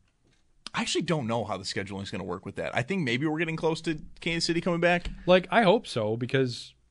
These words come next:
Speaker 1: I think a lot of it actually
Speaker 2: it
Speaker 1: depends if they l-, lose the division.
Speaker 2: That's true, which, I mean, at this point, it's kind of a given.
Speaker 1: It's, it, it, yeah, it does feel like a given.
Speaker 2: Unless,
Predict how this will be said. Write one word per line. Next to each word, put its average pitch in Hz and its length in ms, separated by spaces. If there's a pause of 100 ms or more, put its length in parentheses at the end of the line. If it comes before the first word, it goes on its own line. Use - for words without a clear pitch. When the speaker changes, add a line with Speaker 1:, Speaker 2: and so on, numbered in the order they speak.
(120)
Speaker 1:
I 160 40
think 233 100
a - 20
lot 151 200
of 123 80
it - 20
actually 101 300
Speaker 2:
it - 20
Speaker 1:
depends 101 460
if 104 120
they 104 180 (220)
l-, 98 280
lose 107 260
the 95 100
division. - 440 (880)
Speaker 2:
That's 143 180
true, 123 400 (240)
which, 135 360
I 127 80
mean, 107 280 (220)
at 117 100
this 110 120
point, 101 340 (360)
it's - 160 (140)
kind 98 220
of 90 80
a 92 80 (320)
given. 92 300
Speaker 1:
It's, 131 260
it, 131 200 (100)
it, 127 240
yeah, 104 200
it 107 100
does 98 160
feel 98 140
like 95 100
a 101 60
given. 101 220
Speaker 2:
Unless, 131 720